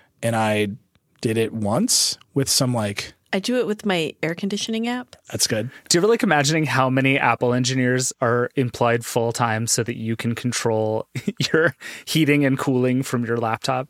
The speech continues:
Speaker 2: I suspect it's one. <laughs>
Speaker 1: Also, you should do that in the Home app.
Speaker 2: <laughs> No, it doesn't work. It doesn't work with HomeKit, HomeKit or Home Assistant.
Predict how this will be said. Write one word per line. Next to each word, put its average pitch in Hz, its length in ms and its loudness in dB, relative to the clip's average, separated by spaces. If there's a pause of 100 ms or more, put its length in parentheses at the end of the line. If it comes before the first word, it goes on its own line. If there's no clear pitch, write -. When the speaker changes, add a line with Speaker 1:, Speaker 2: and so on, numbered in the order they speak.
Speaker 2:
I 185 100 4
suspect - 480 0
it's 202 160 -2
one. 147 400 -2 (340)
<laughs> - 320 -4
Speaker 1:
Also, 175 220 4
you 185 80 6
should 180 180 4
do 165 140 4
that 156 140 4
in 135 100 0
the 117 60 -4
Home 120 300 -2
app. - 200 -8 (460)
Speaker 2:
<laughs> - 560 -6
No, 370 180 2
it 466 80 2
doesn't 392 320 0
work. 392 280 -2
It 247 100 -2
doesn't 277 280 -2
work 262 200 -4
with 269 140 -2
HomeKit, 254 420 -4 (200)
HomeKit 254 460 0
or 240 400 0 (380)
Home 240 240 0
Assistant. 226 640 -2